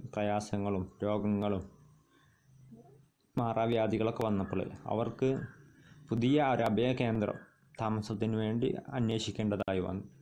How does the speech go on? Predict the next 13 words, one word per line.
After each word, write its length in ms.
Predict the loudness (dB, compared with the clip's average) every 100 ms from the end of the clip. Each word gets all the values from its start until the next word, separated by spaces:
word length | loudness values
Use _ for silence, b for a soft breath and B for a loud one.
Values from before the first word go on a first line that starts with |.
| B B B
ഇന്തിക്കാമൻ 520 | -4 -2 0 0 2
ലി 80 | 2
ഹസീമത്തിൽ 540 | 2 2 2 0 0 0
ബൈസന്റീൻ 540 | 2 2 0 2 0
ലി 140 | 0 0
മുറുവത്തിൻ 500 | 2 2 0 -2 -2 -2
ഫി 180 | 0 0 -2 b b b b
മാരിക്കത്തി 400 | -2 0 0 0
മലാദിക്കർദ്. 680 | 0 2 0 0 -2 -4 -6 -12 _
മലാദിക്കർദ് 600 | -4 -2 -2 -2 -2 0
യുദ്ധത്തിൽ 400 | 2 2 0 0 0 0
ബൈസന്റീൻ 520 | 0 0 0 0 0
ചക്രവർത്തിയേറ്റ 760 | -2 -2 -2 -4 -4 -2 -2